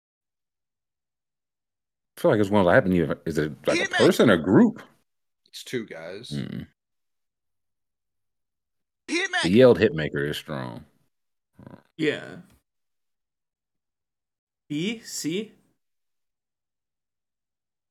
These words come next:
Speaker 1: I was gonna say high C, maybe.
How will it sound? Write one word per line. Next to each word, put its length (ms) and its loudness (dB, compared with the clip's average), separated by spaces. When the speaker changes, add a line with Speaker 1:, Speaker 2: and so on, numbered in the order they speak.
Speaker 1:
I 40 -8
was 80 0
gonna 60 -2
say 140 0
high 340 2
C, 400 2
maybe. 380 -2